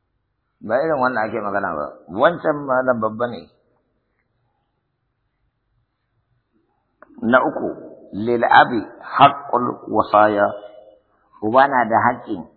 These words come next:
ba da yarsa wasiya, awil wilaya,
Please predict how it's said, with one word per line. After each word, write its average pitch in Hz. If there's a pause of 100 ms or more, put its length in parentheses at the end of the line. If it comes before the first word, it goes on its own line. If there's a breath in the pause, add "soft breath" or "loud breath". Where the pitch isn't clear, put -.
(340)
ba 120
da 120
yarsa 117
wasiya, 120 (760 soft breath)
awil 117
wilaya, 107